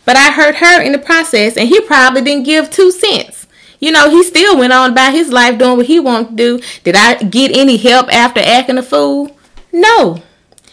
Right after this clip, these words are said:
Did I feel better after acting a fool? No. Did he change his ways after I acted a fool in front of everybody? No, he didn't. I was still on my own.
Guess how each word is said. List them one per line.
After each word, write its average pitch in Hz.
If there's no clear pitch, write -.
Did 220
I 269
feel 254
better 285
after 285
acting 285
a 294
fool? 330
No. 277
Did 240
he 339
change 311
his 302
ways 208
after 214
I 226
acted 233
a 185
fool 233
in 190
front 196
of 165
everybody? 262
No, 196
he 185
didn't. -
I 185
was 175
still 185
on 180
my 175
own. 151